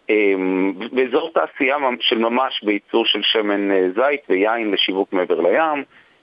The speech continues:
אה, בהיקפים מאוד גדולים. אה, לאחר מכן, אה, בתקופה הצלבנית הייתה שם אחוזה, שקראו לה בולבוס,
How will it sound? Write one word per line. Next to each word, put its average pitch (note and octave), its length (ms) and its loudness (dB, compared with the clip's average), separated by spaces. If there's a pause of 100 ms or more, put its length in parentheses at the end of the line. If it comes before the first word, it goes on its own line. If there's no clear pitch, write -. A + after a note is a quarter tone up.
(120)
אה, F2+ 80 0 (120)
בהיקפים - 420 -2
מאוד F#2+ 260 0
גדולים. B2+ 480 2 (560)
אה, F#2 320 4
לאחר G2 320 -2
מכן, F#2 580 0
אה, E2 240 2
בתקופה F#2 800 0
הצלבנית F#2 600 -2
הייתה - 220 -2
שם F#2+ 200 -2
אחוזה, F2 340 0 (680)
שקראו G#2+ 400 0
לה G2+ 200 2
בולבוס, B2 460 0